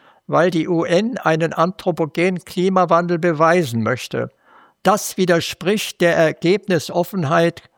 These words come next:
ordentlicher Forschung. Fachpublikationen, die die Wirkung des anthropogenen C O zwei in Frage stellen, werden in den A R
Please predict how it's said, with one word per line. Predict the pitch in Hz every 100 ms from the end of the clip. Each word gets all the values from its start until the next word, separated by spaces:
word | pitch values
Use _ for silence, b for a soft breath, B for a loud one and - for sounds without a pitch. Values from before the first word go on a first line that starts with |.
| _
ordentlicher | - 175 175 165 180 160 170
Forschung. | - 156 131 - 123 139 - _ _ _ _
Fachpublikationen, | - 220 220 - - 156 143 139 151 135 - 147 156 170 208 208 b b b
die | 190
die | 180 156
Wirkung | 170 226 - 175 139
des | 147 -
anthropogenen | 165 196 170 160 151 - 170 190 156
C | - 175
O | 165
zwei | 165 - 156 170
in | 165 139
Frage | - 170 214 160
stellen, | 123 - 127 135 190 185 b b b -
werden | 139 190 190 190
in | 180
den | 180 170 160
A | 156 131
R | 143 151 180 180 180